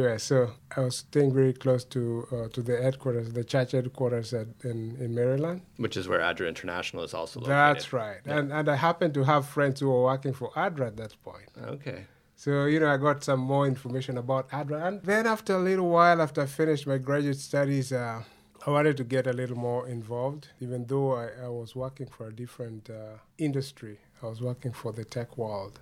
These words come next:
Speaker 2: Mm-hmm.
Speaker 1: But I was always looking for opportunities. And, uh,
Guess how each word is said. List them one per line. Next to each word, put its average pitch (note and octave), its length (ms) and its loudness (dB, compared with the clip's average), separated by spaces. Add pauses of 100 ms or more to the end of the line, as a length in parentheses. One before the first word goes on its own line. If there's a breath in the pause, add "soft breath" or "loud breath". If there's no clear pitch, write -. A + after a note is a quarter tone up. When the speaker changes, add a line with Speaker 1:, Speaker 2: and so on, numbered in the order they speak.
(100)
Speaker 2:
Mm-hmm. A2+ 220 -6 (220)
Speaker 1:
But B2 200 -2 (140)
I - 20 4
was B2+ 220 4
always C#3+ 480 6
looking C3+ 280 2
for B2 160 -4
opportunities. A#2 760 -4 (120)
And, E3+ 340 0
uh, E3+ 340 4